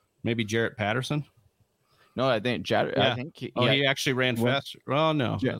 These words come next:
Speaker 2: well, what did Jared
Speaker 1: Either
Speaker 2: Patterson
Speaker 1: way, my,
Speaker 2: Yeah.
Speaker 1: my point is, is that I think they've wanted Gibson to be this guy, and he can't do it. Hence why they went and got McKissick. Hence why last year he was graded as P F F's fiftieth best running back.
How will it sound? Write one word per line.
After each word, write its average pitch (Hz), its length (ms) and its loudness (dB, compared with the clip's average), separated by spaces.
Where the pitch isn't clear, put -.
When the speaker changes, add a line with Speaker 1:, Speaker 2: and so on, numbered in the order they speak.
Speaker 2:
well, 120 260 4
what 123 100 4
did 139 160 4
Jared 135 180 4
Speaker 1:
Either 262 140 4
Speaker 2:
Patterson 131 100 4
Speaker 1:
way, 196 260 2
my, 226 240 2
Speaker 2:
Yeah. 160 140 -12
Speaker 1:
my 214 240 2
point 196 360 2
is, 170 180 2
is 143 140 0
that 156 140 2
I 190 140 2
think 233 260 -2
they've 196 220 0
wanted 156 460 0
Gibson 202 380 0
to 160 120 -2
be 147 180 0
this 139 220 -2
guy, 135 360 2
and 139 220 0
he 165 100 2
can't 160 320 -2
do 143 160 0
it. 113 180 -2
Hence 143 280 -2
why 143 140 2
they 139 100 2
went 135 220 -2
and 117 100 -2
got 123 280 2
McKissick. 185 540 -2
Hence 139 240 0
why 143 180 4
last 143 360 0
year 147 120 0
he 147 100 0
was 135 200 0
graded 139 340 0
as 131 100 -2
P 147 200 0
F 135 220 -2
F's 143 380 0
fiftieth 151 520 -2
best 143 260 -2
running 160 220 0
back. 202 280 0